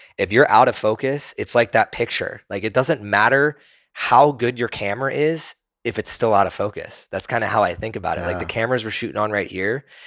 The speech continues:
Speaker 1: it doesn't matter if I have the shitty, shittiest phone camera like I had on my Razr when I was thirteen years old,
Speaker 2: <laughs>
Speaker 1: or if
Speaker 2: The
Speaker 1: I have
Speaker 2: Razr.
Speaker 1: this Sony that we're shooting
Speaker 2: Yeah.
Speaker 1: on right now. If, if they're out of focus, they're out of focus. They both look the same.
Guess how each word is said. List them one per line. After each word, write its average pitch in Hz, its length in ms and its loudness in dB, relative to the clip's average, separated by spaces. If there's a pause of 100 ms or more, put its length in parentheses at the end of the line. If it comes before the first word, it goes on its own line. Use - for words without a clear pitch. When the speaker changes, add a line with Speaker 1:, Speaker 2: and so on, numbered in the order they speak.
(120)
Speaker 1:
it 113 100 -4
doesn't 120 260 6
matter 107 260 4
if 113 100 -2
I 98 80 2
have 95 140 -2
the 90 60 -6
shitty, 117 500 0 (580)
shittiest 117 500 0 (120)
phone 117 320 2
camera 127 320 0
like 104 160 0
I 90 60 2
had 104 180 2
on 101 60 -6
my 95 100 -2
Razr 120 440 0
when 110 120 0
I 98 80 0
was 92 320 -4 (160)
thirteen 113 360 0
years 113 220 -2
old, 147 320 6
Speaker 2:
<laughs> - 180 0
Speaker 1:
or 117 140 6
if 123 80 8
Speaker 2:
The 120 80 6
Speaker 1:
I 113 140 8
have 123 380 6
Speaker 2:
Razr. - 360 -12
Speaker 1:
this 123 200 2
Sony 120 400 2
that 98 160 4
we're 98 100 -4
shooting 120 260 0
Speaker 2:
Yeah. 120 120 4
Speaker 1:
on 107 60 2
right 98 160 -4
now. 113 240 2
If, - 240 -8
if 95 120 -6
they're 117 120 4
out 143 140 8
of 113 60 0
focus, 139 340 2
they're 101 120 0
out 117 120 4
of - 60 -12
focus. 127 340 -4
They 110 120 -2
both 110 340 0
look 113 220 -4
the 92 80 -14
same. 98 460 -10